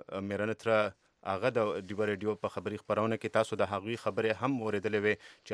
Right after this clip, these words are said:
هغه وایي چې، آه، څوک هم بیا د سعودي عرب ته چې پنځه ویشت کاله وړاندې د خ-، پلار سره تللې وه، نو، آه، دوی زیات توندروه او سختدریزه فکر خپل کړی و. آه، په دې باندې به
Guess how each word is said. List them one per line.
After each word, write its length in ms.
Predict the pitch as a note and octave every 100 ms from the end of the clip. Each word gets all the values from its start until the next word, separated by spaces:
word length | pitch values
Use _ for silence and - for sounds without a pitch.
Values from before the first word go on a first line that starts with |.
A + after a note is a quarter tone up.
| G2+
هغه 140 | G2 G#2
وایي 120 | G#2+
چې، 160 | G#2+ G2 - - _
آه، 240 | F#2+ F#2+ F#2+
څوک 340 | - B2 - A2
هم 180 | A2+ G2 A2
بیا 80 |
د 160 | G#2+ G2
سعودي 240 | G2+ G2+ G2+
عرب 180 | A#2+ -
ته 120 | G2 - _
چې 60 | - G2
پنځه 160 | G#2+
ویشت 180 | G#2+ - G#2
کاله 240 | G2+ G2+
وړاندې 360 | G2+ A2 G#2+ G#2 - _ F#2+
د 80 | G2
خ-، 120 | - _ - F2 - - _
پلار 160 | A2+ B2
سره 200 | - A2+
تللې 240 | - A#2+ G#2+
وه، 100 | A2 - - _ -
نو، 160 | G2+ F#2+
آه، 320 | - - F#2+ F#2+ E2+ _ - - _ -
دوی 340 | G2+ G#2 B2+ B2 _ _ F#2+ -
زیات 200 | A#2 A2+ - G2+ -
توندروه 480 | A2 G#2 A#2 A#2 -
او 100 | F#2+
سختدریزه 560 | - G#2 - G#2+ A2 G2+
فکر 380 | - G#2+ G2+ F#2 _ _ -
خپل 340 | - - A2
کړی 380 | F#2+ A2+ G#2 F2+
و. 200 | G2 G2 - _ _ -
آه، 200 | A2 G#2+
په 120 | C3
دې 100 | C#3 B2+
باندې 180 | A#2+
به 60 | A2